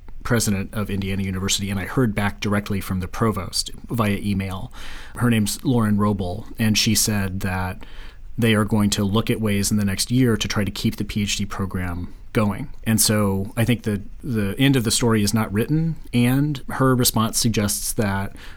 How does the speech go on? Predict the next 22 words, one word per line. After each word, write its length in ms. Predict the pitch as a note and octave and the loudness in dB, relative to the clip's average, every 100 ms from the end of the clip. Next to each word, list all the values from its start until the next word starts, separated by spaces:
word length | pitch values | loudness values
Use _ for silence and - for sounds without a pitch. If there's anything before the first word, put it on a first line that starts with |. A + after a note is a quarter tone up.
| - | -6
the 240 | A#2 G2+ | -2 0
administration 560 | G#2 A#2 A#2 - G#2+ A2+ | 2 4 4 2 2 4
there 80 | G#2 | 2
is 100 | G2 | 2
actually 240 | G#2 A#2 | 0 0
listening 540 | G2 G#2 C3+ C#3 C#3 C#3+ - - - | 0 2 2 2 0 -4 -10 -10 -4
to 540 | - A2+ G#2 G#2 G#2 - - | 2 2 2 2 -2 -4 -4
outside 560 | A2 A2+ A#2 G#2+ G#2 G2+ - - | -2 0 0 2 0 -2 -4 -6
voices, 600 | G#2 A2 - C#3+ C#3+ - - - - | 0 2 2 0 0 -4 -6 -10 -2
and 160 | A2+ G#2 | 0 2
they're 140 | G2+ - - | 0 -4 -2
interested 400 | B2 A2+ B2 A2+ | 0 2 2 2
in 80 | G2+ | 2
how 140 | G#2+ | 2
this 180 | G#2 - | 0 -2
looks 260 | F#2 - | -4 -4
from 120 | - A2+ | 0 2
the 100 | G#2 | 2
outside. 460 | F2+ G#2+ G#2+ A#2 | 0 -2 -2 -2
So 180 | - G#2 | 0 2
I 140 | G2 | 2
would, 180 | G2+ G2+ | 2 0